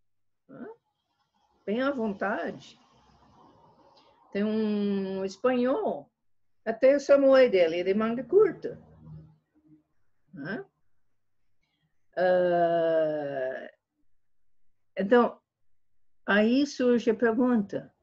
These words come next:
Se tá questionando, criticando roupa, tá querendo os ensinamentos ou tá querendo a roupa? Tá? Inclusive, nós temos uma história, ahn,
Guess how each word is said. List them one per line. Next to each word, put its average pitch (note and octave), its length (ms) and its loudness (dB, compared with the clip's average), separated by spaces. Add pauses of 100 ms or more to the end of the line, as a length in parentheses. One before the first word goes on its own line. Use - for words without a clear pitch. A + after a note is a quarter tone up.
(960)
Se A#3+ 220 -4
tá D4+ 240 4
questionando, A3 840 0
criticando G#3 560 -4
roupa, G3 640 -4 (880)
tá A#3 100 -6
querendo A#3+ 380 2
os A3+ 140 -6
ensinamentos A3 920 -4 (560)
ou G4 160 -2
tá G4+ 140 -4
querendo A#3 420 -2
a F3+ 60 -2
roupa? - 400 -10 (1000)
Tá? F4+ 200 -12 (1080)
Inclusive, G#3+ 520 -2
nós G#3+ 220 -4
temos A3+ 320 -6
uma G3 160 -6
história, F#3 580 -4 (1300)
ahn, E3 760 0